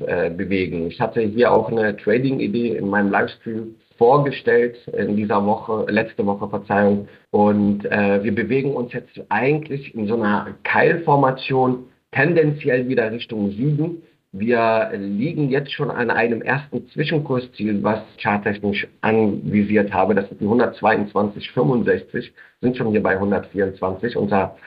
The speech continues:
Ausgangspunkt war bei hundertfünfunddreißig. Und wir sehen, wir haben hier schon, ja, fast zehn Euro liegen lassen. Und das zeigt, dass dieser Abwärtstrend gerade mal seine, ja, sein Momentum beginnt. Und wenn wir jetzt hier, wie gesagt, unterhalb oder beziehungsweise die hundertzweiundzwanzig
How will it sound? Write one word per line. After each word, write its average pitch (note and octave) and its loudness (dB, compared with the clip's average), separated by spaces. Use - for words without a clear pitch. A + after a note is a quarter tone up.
Ausgangspunkt B2 0
war A#2 -2
bei G#2 0
hundertfünfunddreißig. B2 -2
Und G#2 -8
wir A2 -4
sehen, A#2+ 0
wir G#2+ 4
haben B2 2
hier A#2 -4
schon, G#2+ -4
ja, F2 -4
fast - -8
zehn A#2+ -2
Euro A2+ 0
liegen G2 -4
lassen. G#2 -4
Und G2+ -2
das G2+ -4
zeigt, A2 -2
dass G#2 -4
dieser G2+ 0
Abwärtstrend G2+ -2
gerade B2+ 4
mal A#2+ -2
seine, G#2 -2
ja, G2+ 0
sein G#2+ 2
Momentum A#2 2
beginnt. F2 -4
Und G2 -2
wenn A2 0
wir A2+ -2
jetzt A#2+ -2
hier, C3 -4
wie B2 -2
gesagt, A2+ 0
unterhalb B2+ 2
oder G#2 2
beziehungsweise A#2 -2
die G#2 -2
hundertzweiundzwanzig A2+ -4